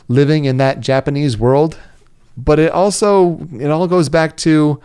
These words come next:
why I tried the game in the first place was because I missed going to school after undergrad and, you know, the sixteen years or whatever of, you know, going all the way through school every single year, and September rolls around and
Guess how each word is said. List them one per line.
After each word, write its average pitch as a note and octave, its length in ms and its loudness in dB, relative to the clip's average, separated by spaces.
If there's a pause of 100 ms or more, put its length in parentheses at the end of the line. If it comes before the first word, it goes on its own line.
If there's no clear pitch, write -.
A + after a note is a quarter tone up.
(440)
why D3 260 2
I F3+ 60 2
tried E3+ 220 -2
the D3+ 100 0
game D#3 200 0
in D#3 60 0
the C3+ 60 -2
first E3+ 300 -2
place G#2+ 260 -2
was G#2 100 -6
because C3 640 -2 (920)
I E3+ 200 0
missed E3+ 540 -2
going D#3 280 0
to E3 60 0
school A#2 540 2 (560)
after A#2 360 -2
undergrad G2 540 2
and, G2+ 280 0 (500)
you B2 100 -6
know, A2+ 180 2
the A#2 120 -4
sixteen C#3 1000 -2
years B2 420 0
or G#2+ 40 2
whatever G2 440 2
of, F#2 440 -4
you A2 120 -10
know, F#2 240 -8
going C3+ 300 0
all C#3+ 200 2
the B2+ 120 0
way C3 240 2
through B2+ 240 0
school C3 360 0
every D#3 300 0
single C3+ 340 0
year, C#3 260 2
and A2+ 140 -2
September F3 400 -2
rolls D3+ 260 0
around C#3+ 300 -2
and G#2+ 180 -4